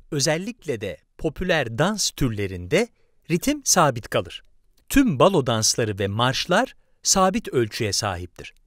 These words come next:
Baştan sona iki bölü dörtlük ölçü ile devam ederler.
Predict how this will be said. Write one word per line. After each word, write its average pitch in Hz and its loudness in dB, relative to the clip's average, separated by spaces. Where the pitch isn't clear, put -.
Baştan 135 2
sona 123 2
iki 190 0
bölü 156 2
dörtlük 139 4
ölçü 143 2
ile 98 -6
devam 98 -2
ederler. 90 -6